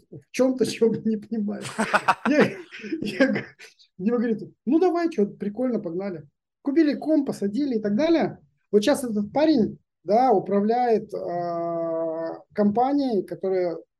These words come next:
Speaker 1: построила, а, большой, прям большой, где там десятки миллионов долларов в управлении, а, именно технологическую часть построила, как бы, криптобанка. А, вот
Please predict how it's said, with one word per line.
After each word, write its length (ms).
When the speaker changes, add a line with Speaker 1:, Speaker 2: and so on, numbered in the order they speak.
Speaker 1:
построила, 840
а, 240
большой, 640
прям 260
большой, 520
где 200
там 240
десятки 440
миллионов 420
долларов 460
в 80
управлении, 760
а, 340
именно 460
технологическую 1160
часть 360
построила, 520
как 180
бы, 180
криптобанка. 800
А, 380
вот 280